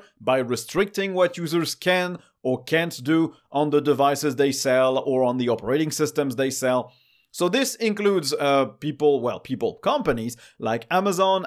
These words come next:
Apple, Microsoft, Google, and the like. And so Microsoft is hit especially hard in the Windows department.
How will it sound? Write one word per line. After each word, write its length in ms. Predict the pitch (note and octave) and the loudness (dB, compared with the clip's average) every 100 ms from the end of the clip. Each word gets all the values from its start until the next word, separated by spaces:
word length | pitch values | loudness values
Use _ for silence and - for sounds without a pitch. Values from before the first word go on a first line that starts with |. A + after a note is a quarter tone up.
| - | -2
Apple, 520 | D#3+ E3+ E3+ E3+ E3+ | 0 0 0 0 0
Microsoft, 840 | B2 C#3+ D#3 D#3+ D#3 D3+ D3+ A#2+ | 0 -2 0 0 0 2 2 0
Google, 500 | A2 E3+ D3 D#3+ D#3+ D#3 | 0 2 4 4 4 2
and 240 | D3 C#3+ | 0 0
the 80 | B2 | -2
like. 220 | D#2+ - F3 | -2 -8 -6
And 140 | E3+ | -2
so 120 | - | 0
Microsoft 680 | A#3 D4 D4+ A3+ F#3 D#3+ D#3+ _ _ - | 0 0 0 -2 2 0 -2 _ _ -6
is 220 | G#3+ G3+ | -2 -2
hit 320 | C3 F3 - - | 0 -2 -2 -6
especially 580 | D3+ - D3+ D3 B2+ A#2+ | -6 0 0 2 -2 0
hard 360 | A3 G#3 F3+ - _ _ | 2 2 0 -4 _ _
in 240 | F#3+ G3 D#3 | -4 0 4
the 180 | D3 | 6
Windows 720 | C#3+ C3+ B3+ A#3 E3 B2+ A2 | 6 4 2 2 0 0 -2
department. 640 | A#2 C3 E3+ E3+ G#2+ - | -4 0 2 0 -2 -16